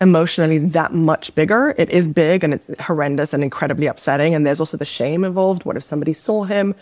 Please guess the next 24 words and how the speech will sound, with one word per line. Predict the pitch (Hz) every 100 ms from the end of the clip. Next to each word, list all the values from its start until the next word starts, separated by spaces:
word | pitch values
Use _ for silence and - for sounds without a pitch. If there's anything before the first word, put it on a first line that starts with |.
| - _
What | 151
if | 147
he | 156
was | -
somebody | 160 151 156
that | 160
I | 160
know? | 190 214 214 214 - _
What | 151
if | 156
his, | 156
his | 151
profile | - 165 156 151
was, | 151
like, | 151 147
on | 151
Tinder | - 180 165 160
and | 151
somebody | 151 156 156 156
I |
know | 156 147
came | - 151
across | - 240 247
that? | - 220 202